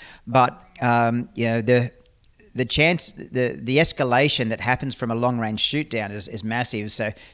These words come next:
typically, even now, if you are at the start of a conflict and people are doing patrols, you, you're going to have to have the ability in a fighter to still go in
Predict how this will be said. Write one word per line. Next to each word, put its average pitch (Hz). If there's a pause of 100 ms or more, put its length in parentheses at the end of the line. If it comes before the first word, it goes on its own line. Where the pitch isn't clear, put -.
(100)
typically, 160
even 110
now, 127 (180)
if 135
you 131
are 117 (380)
at 120
the 110
start -
of 110
a 110
conflict 120 (560)
and 117
people 117
are 113
doing 113
patrols, 123 (920)
you, 117
you're 117
going 135
to 120
have 120
to 101
have 113
the 113
ability 120
in 104
a 98
fighter 117
to 110
still 135
go 117
in 127